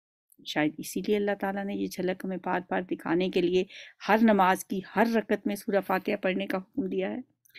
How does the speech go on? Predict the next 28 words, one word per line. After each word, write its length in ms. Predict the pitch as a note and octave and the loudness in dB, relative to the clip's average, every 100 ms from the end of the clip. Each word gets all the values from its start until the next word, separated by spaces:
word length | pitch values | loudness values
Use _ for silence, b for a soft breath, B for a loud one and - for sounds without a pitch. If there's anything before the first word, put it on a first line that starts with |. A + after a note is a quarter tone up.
| B B B | B B B
दिन 120 | A3 B3 | 10 12
में 100 | C#4 | 12
कितनी 340 | C4+ - F4 | 8 6 8
दफ़ा 260 | D4+ B3+ A#3 | 8 6 4
हम 260 | A3 F3+ - _ _ _ _ | 4 0 -4 _ _ _ _
सूरह 300 | - G3+ G#3+ | 0 6 8
फातिहा 520 | G3 - F3+ F#3 G3 | 6 2 2 4 4
पढ़ते 360 | G3 F3+ - F#3+ | 4 0 -2 -4
हैं? 260 | F#3 G#3 F4 | 0 2 2
अ, 460 | F4+ - F3+ F3 F#3 b b b _ _ - F3 E3 D#3+ D3+ A#2 - - | 0 -2 0 0 -4 b b b _ _ -6 0 0 0 0 -4 -6 0
कभी 160 | G#3+ G3+ | 4 6
दुआ 220 | G3 G3 | 8 8
मांग 240 | G3 F#3 | 8 6
रहे 140 | F3 F#3 | 4 4
हैं 100 | F3 | 4
तो 120 | E3 | 2
भी 80 | E3+ | -2
सूरह 220 | E3 F#3 | -2 -2
फातिहा 360 | F3+ F3+ F3+ F#3 | 0 -2 0 -2
से 140 | F#3+ | 0
आगाज़ 320 | F#3 F#3 F3+ | -2 -2 -6
करते 320 | - F#3 - F#3+ | -6 -10 -6 -4
हैं। 120 | F#3+ | -4
किसी 180 | - G3 | -6 -4
को, 140 | F#3+ | -2
बच्चे 420 | F3+ F#3 - G3+ | 0 -2 0 0
को 120 | F3+ F3 | 2 2
कोई 200 | F#3 | 2